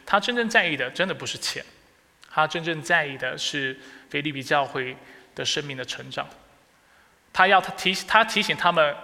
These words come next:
，“我把福音传给你们，我在你们当中所行的恩惠。”也是借由这个文化的框架，对不对？这个友谊的框架在提醒他们，那如果你要报答我的话，请你千万不要是想要透过只是帮补我的在资源上的需要，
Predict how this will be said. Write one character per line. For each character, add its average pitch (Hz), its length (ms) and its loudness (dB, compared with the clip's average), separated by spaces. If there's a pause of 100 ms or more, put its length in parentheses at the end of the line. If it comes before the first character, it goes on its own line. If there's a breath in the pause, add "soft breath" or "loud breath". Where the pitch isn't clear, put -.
，“我 147 120 0
把 143 160 4
福 147 220 -6
音 160 80 -6
传 143 260 -4
给 143 120 -4
你 143 120 -8
们， 131 160 -10
我 139 80 -4
在 160 140 2
你 147 80 -4
们 135 100 -8
当 151 160 2
中 147 140 -6
所 135 100 -8
行 131 220 -6
的 139 80 -6
恩 151 160 -8
惠。” 151 220 -2 (300 loud breath)
也 165 60 2
是 196 140 2
借 254 140 2
由 202 120 4
这 202 120 0
个 175 80 0
文 151 240 -4
化 214 120 2
的 190 120 0
框 175 280 2
架， 151 220 2
对 156 100 -6
不 147 60 -8
对？ 143 100 -4
这 139 80 -12
个 151 80 -8
友 135 200 -6
谊 131 80 -4
的 143 80 -2
框 160 240 -2
架 160 120 2
在 147 120 2
提 - 120 -12
醒 135 140 -8
他 139 140 -2
们， 135 180 -4 (680 loud breath)
那 202 160 4
如 196 180 -2
果 214 140 2
你 143 80 -4
要 156 100 4
报 160 220 4
答 135 160 2
我 127 160 -6
的 123 80 -8
话， 131 260 -2 (540)
请 - 260 -4
你 151 80 -4
千 214 400 -2
万 165 180 4 (720)
不 143 140 -4
要 151 200 4
是 139 220 -4
想 123 220 -4
要 135 80 -4
透 147 180 -6
过 131 180 -6
只 127 160 -10
是 143 140 -4
帮 170 340 -4
补 127 240 -10
我 123 140 -8
的 127 280 -4
在 - 300 -2
资 151 200 -10
源 131 120 -8
上 131 160 -6
的 123 80 -10
需 - 200 -8
要， 127 120 0